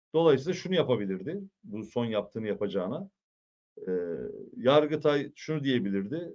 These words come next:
e, Anayasa Mahkemesi'nin hak ihlali kararına göre gerek-, gereğini yapıp ondan sonra derdi ki, "Anayasa Mahkemesi'nin kararını ge-, gereğini yaptık. Anayasa uyarınca, anayasa uyarınca yapmak durumunda kaldık ama bu karar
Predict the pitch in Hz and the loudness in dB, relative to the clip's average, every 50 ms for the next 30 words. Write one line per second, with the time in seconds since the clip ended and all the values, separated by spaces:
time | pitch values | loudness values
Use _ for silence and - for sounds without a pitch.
0 | - _ 92 92 87 87 87 87 85 85 80 80 82 - 107 120 127 127 123 123 | -16 _ -8 -8 -6 -6 -6 -6 -6 -6 -6 -6 -4 0 0 2 2 2 2 0
1 | 127 127 123 123 120 117 120 - 123 120 117 120 - 127 123 120 120 123 127 127 | 0 0 2 2 2 0 0 -2 -2 -2 -2 -2 -2 -2 -2 0 0 0 -2 -2
2 | - - 120 98 98 117 110 107 107 101 - 123 120 117 117 113 107 110 113 117 | -2 -4 -6 -2 2 2 2 2 2 0 0 2 2 4 4 2 0 0 0 -2
3 | 113 104 - - 95 95 101 98 101 95 - - _ _ 98 110 113 123 123 120 | -2 -2 -4 -6 -4 -2 0 2 2 0 0 -4 _ _ -2 0 0 0 -2 -2
4 | 120 120 113 113 117 113 107 107 104 123 127 156 196 - _ _ - 165 170 165 | -2 0 0 0 0 -2 -2 2 4 4 4 2 -2 -6 _ _ 2 2 2 4
5 | 156 147 135 127 139 135 135 131 139 139 135 196 190 - 170 170 165 - _ _ | 2 0 0 0 0 0 2 4 4 4 2 0 -4 -8 -8 -10 -10 -12 _ _
6 | _ _ _ _ _ _ _ 127 131 156 160 143 127 131 127 117 120 120 113 - | _ _ _ _ _ _ _ 2 4 4 4 2 2 0 0 0 2 0 0 0
7 | 120 107 104 101 - 101 98 98 - 127 127 127 123 120 120 117 117 104 - - | -4 -4 -6 -6 -6 -6 -8 0 2 4 4 6 6 4 4 2 -2 -4 -6 -8
8 | _ _ - - - - 101 101 98 101 101 95 110 117 123 127 127 127 131 117 | _ _ -20 -20 -18 -8 -4 -4 -4 -4 -4 -2 0 2 4 4 4 4 2 2
9 | 104 113 123 123 - - 202 - _ _ _ _ _ _ _ _ - 98 120 143 | 2 2 2 2 0 -6 -20 -20 _ _ _ _ _ _ _ _ -4 0 2 2
10 | 143 135 135 123 107 92 - _ _ _ _ _ _ _ _ _ _ 120 120 120 | 2 2 2 0 -2 -2 -4 _ _ _ _ _ _ _ _ _ _ -2 2 2
11 | 120 123 120 117 98 90 85 71 69 _ _ _ _ - 76 76 92 113 117 110 | 2 2 2 -2 -4 -6 -8 -10 -12 _ _ _ _ -10 -6 -4 -2 0 0 0
12 | 107 113 98 95 95 92 95 98 82 87 92 95 - 127 123 123 127 135 143 143 | -2 -2 -2 -2 -2 -2 -2 -2 -2 -2 -4 -2 -2 -4 -6 -4 -4 -4 -2 -2
13 | 147 143 147 143 147 143 139 143 165 165 - 165 135 131 135 139 143 - 120 107 | 0 0 0 2 2 0 -2 -2 -4 -2 -2 0 2 2 2 0 0 0 2 2
14 | 98 120 139 - | 4 2 2 0